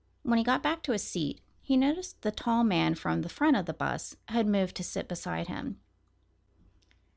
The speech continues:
He didn't pay much attention, and he barely acknowledged Lee before falling asleep against a windowsill, nestled in his headphones.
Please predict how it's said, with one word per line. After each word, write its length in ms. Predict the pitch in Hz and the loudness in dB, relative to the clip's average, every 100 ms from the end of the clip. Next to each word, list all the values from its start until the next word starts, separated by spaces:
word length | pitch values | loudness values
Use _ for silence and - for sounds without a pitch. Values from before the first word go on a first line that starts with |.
| _ _ | _ _
He 120 | 302 | -2
didn't 240 | 320 330 | 0 0
pay 140 | - 254 | 0 2
much 240 | 180 160 | 2 0
attention, 560 | 139 - 160 165 170 170 | -4 -4 -4 -2 -2 -2
and 220 | 175 180 | -2 -2
he 120 | 190 | -2
barely 440 | 180 175 170 165 160 | 0 0 2 0 -2
acknowledged 580 | - 233 226 175 165 | 0 2 2 2 -2
Lee 360 | - 151 147 - _ _ _ _ _ | -4 -2 -2 -6 _ _ _ _ _
before 340 | - 226 247 240 | -2 2 4 4
falling 360 | - 262 262 | 4 4 4
asleep 360 | 262 - 190 180 | 2 0 -4 -4
against 360 | 175 180 175 185 | -4 -4 -4 -4
a 40 | |
windowsill, 680 | 185 170 143 - - - - _ _ - | -4 -2 -2 -4 -6 -6 -10 _ _ 0
nestled 420 | 233 220 202 175 | 2 2 -2 -2
in 140 | 165 | -2
his 160 | 165 156 | -4 -4
headphones. 640 | 156 - - - - - | -6 -6 -8 -8 -10 -14